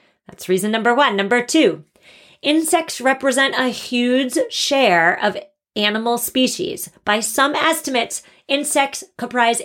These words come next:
eighty percent of all animal species. So it's a huge share. Reason number three, insects are particularly hard to monitor because they're very small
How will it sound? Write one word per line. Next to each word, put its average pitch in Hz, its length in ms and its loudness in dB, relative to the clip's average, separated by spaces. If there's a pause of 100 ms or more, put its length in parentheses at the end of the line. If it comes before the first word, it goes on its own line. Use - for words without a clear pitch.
(100)
eighty 302 420 6
percent 285 840 -2 (220)
of 240 240 0
all 233 640 2
animal 233 380 0
species. - 800 -8
So 226 120 -8
it's 220 140 -4
a - 20 2
huge 302 380 2
share. - 480 0 (680)
Reason 285 280 0
number 311 280 2
three, 294 460 -2 (520)
insects 285 500 0
are 269 140 2
particularly 262 920 0
hard 190 420 0
to 202 100 -6
monitor 202 640 0
because 170 420 0
they're 160 680 2
very 165 240 2
small 180 480 -2